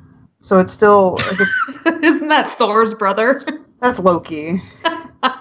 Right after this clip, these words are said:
Speaker 1: But it is kinda chaotic when you're still, <laughs> when you get your period after not having it for nine <laughs> months.
Speaker 2: I
Speaker 1: It's been
Speaker 2: still remember while you were pregnant, and I'd be, like, complaining about cramps, and you're like, "Oh, I forgot what that's like." And I'm like, "You're due in four months. Your time is fucking coming."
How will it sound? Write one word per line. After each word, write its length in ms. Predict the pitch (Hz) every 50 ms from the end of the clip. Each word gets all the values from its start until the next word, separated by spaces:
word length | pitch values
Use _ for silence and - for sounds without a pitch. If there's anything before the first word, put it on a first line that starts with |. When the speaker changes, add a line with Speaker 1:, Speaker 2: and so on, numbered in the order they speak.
| - 208 - - _ _ _ _ _ _
Speaker 1:
But 100 | 214 214
it 60 | 226
is 160 | 240 240 233
kinda 220 | - - 254 208 196
chaotic 540 | 190 - 226 196 196 196 185 180 165 170 -
when 160 | 175 175 175
you're 100 | 170 170 175
still, 360 | - - - 185 170 170 180
<laughs> 500 | - - - - - 202 - - - -
when 200 | 277 269 208 202
you 60 | 202
get 120 | 196 190
your 100 | - 185
period 360 | - - 214 202 196 185 175 175
after 180 | 170 175 -
not 180 | 170 180 175 185
having 300 | 202 180 175 170 180 170
it 80 | 160
for 80 | - -
nine 220 | 165 165 165 170 214 - -
<laughs> 120 | - - -
months. 560 | 254 180 - - - - 269 - - - - - - - 285 - - - - - - - - - - - -
Speaker 2:
I 120 | 226 226 247
Speaker 1:
It's 160 | 269 208 - -
been 60 | 269
Speaker 2:
still 200 | 254 240 233 269
remember 680 | 302 330 311 262 226 202 208 214 226 240 254 277 277 254
while 200 | 208 208 202 208
you 180 | 202 196 196 196
were 160 | 196 202 196
pregnant, 540 | 196 - 190 170 165 175 180 202 208 220 220
and 160 | - 196 185
I'd 240 | 180 185 180 180 -
be, 140 | - 190 196
like, 180 | 202 202 196 196
complaining 420 | - 214 190 - 196 185 196 208
about 200 | 214 208 196 - -
cramps, 360 | - 220 208 202 214 214 -
and 80 | 247 247
you're 100 | 262 269
like, 180 | 277 285 285 330
"Oh, 240 | 339 370 392 370 277
I 80 | 247
forgot 440 | 269 - 294 285 302 311 302 294 202 240
what 140 | 233 233 -
that's 320 | 240 240 277 294 294 -
like." 260 | 202 185 170 180 180
And 100 | 202 196
I'm 60 | 208 202
like, 160 | 208 202 -
"You're 180 | 254 294 262 -
due 280 | - - 247 220 202
in 140 | 196 185 180 -
four 200 | - 196 180 175
months. 280 | 175 170 165 180 180 -
Your 120 | 202 214
time 320 | - - 262 233 202 190
is 120 | 185 185 -
fucking 360 | - - - - - - 185
coming." 360 | 185 - - 185 190 - 240